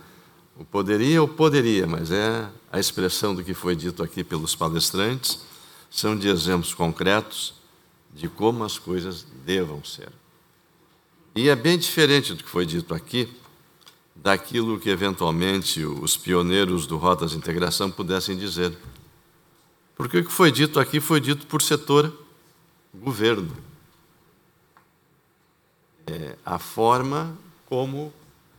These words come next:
os governos estão focalizando esse processo de integração. Por mais de uma vez, o governo brasileiro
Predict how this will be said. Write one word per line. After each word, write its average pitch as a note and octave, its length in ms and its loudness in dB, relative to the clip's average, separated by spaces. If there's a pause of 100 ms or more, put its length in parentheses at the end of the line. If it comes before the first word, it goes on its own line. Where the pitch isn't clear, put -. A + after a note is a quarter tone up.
(260)
os A2 160 -20
governos D3+ 840 -4 (260)
estão A#2 540 0 (800)
focalizando G#2 1000 -2
esse G2+ 260 -4
processo F#2 580 -6
de E2 100 -12
integração. F2 680 -10 (2250)
Por A2+ 140 -2
mais C#3 420 -2
de B2 160 -8
uma B2+ 260 -4
vez, - 680 -4 (220)
o E2 60 -16
governo E2+ 360 -8
brasileiro E2 640 -8